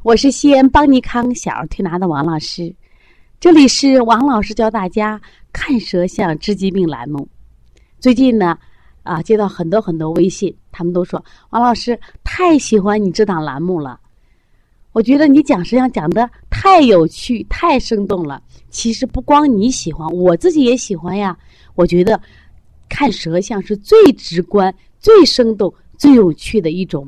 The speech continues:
辩证方法，而且简单好学，所以希望我们更多的妈妈和我们同行们一定要把舌象学好，这是非常好的一门辩证课。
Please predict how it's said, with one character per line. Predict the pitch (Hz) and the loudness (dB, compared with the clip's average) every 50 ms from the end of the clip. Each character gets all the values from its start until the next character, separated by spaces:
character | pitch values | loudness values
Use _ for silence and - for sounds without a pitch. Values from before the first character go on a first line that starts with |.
| - _ | -12 _
辩 | - 240 208 165 | 0 0 0 0
证 | 160 160 151 151 | -2 -8 -10 -12
方 | - 165 165 170 | -12 -12 -12 -12
法， | 170 - - _ _ - - - - _ _ - _ _ _ _ _ _ _ | -12 -14 -20 _ _ -20 -20 -20 -20 _ _ -20 _ _ _ _ _ _ _
而 | - - 220 254 | -10 -4 -4 -4
且 | - - 269 | -2 -4 -6
简 | 262 - 262 220 165 156 | 0 2 2 2 2 0
单 | 180 202 247 285 330 - _ _ - _ _ | 0 0 0 0 0 -4 _ _ -20 _ _
好 | _ - - 175 170 | _ -8 -6 -6 -6
学， | 156 - - 202 220 254 254 - _ _ _ _ _ _ _ _ | -6 -4 -2 0 0 0 -2 -8 _ _ _ _ _ _ _ _
所 | - 196 202 | -4 -2 -2
以 | 208 | -2
希 | 202 - - - 233 | -2 -6 -6 -6 -4
望 | 226 233 240 196 160 - _ _ _ _ | -2 -2 -4 -4 -6 -10 _ _ _ _
我 | _ 175 | _ -6
们 | 165 175 180 180 | -4 -4 -4 -4
更 | - 254 240 208 | -2 -4 -2 -2
多 | 214 | -2
的 | 214 202 | -2 -2
妈 | 202 214 226 247 254 | -2 -2 -2 -2 -2
妈 | 247 214 - - | -4 -4 -8 -12
和 | - - 185 | -10 -6 -4
我 | 165 | -4
们 | 147 156 156 | -4 -4 -6
同 | - - 180 175 | -6 -6 -6 -6
行 | 170 156 160 | -6 -8 -6
们 | 175 165 147 - _ _ _ | -6 -8 -10 -12 _ _ _
一 | - 202 226 262 | -4 -2 -2 2
定 | - 415 427 | 4 4 6
要 | 415 302 226 | 6 4 2
把 | 202 180 147 - - - - - | 0 -2 -6 -6 -10 -18 -20 -16
舌 | - - - - 180 170 175 | -12 -10 -6 -4 -4 -4 -4
象 | 165 - 180 151 151 | -4 -6 -8 -8 -6
学 | - - 147 143 | -6 -6 -6 -6
好， | 143 - 147 - - - - - - - | -10 -12 -14 -16 -18 -20 -20 -20 -18 -12
这 | - 202 | -12 -10
是 | - 214 | -10 -10
非 | 202 - - 330 349 | -12 0 4 4 4
常 | - - - 170 170 | 4 2 -6 -12 -12
好 | - - - 139 123 | -12 -12 -12 -12 -10
的 | 139 160 | -8 -8
一 | 160 160 | -8 -8
门 | 151 151 151 | -8 -10 -10
辩 | 147 - 165 151 | -8 -8 -8 -6
证 | 160 170 160 | -4 -6 -6
课。 | 165 - - 208 160 | -6 -8 -12 -12 -12